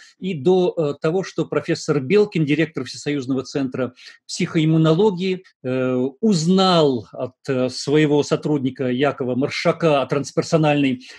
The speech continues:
психологии, вызвал меня и Виталия Михейкина, переводчика Грофа, на ковер, долго с нами беседовал. И, вернувшись из Америки через несколько месяцев,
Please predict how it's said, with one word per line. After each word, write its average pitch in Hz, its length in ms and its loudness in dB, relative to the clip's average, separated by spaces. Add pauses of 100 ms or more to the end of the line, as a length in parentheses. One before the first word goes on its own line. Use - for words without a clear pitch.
(140)
психологии, 208 640 2
вызвал 165 540 0
меня 156 340 4
и 139 40 0
Виталия 143 360 0
Михейкина, 180 560 -2
переводчика 160 540 -2
Грофа, 143 440 0 (220)
на 170 140 2
ковер, 165 580 4 (240)
долго 170 380 4
с - 80 -6
нами 160 180 2
беседовал. 214 720 0 (480)
И, 196 220 0
вернувшись 202 880 2
из 143 120 -4
Америки 165 680 0
через 139 340 -4
несколько 160 440 -2
месяцев, 214 640 -2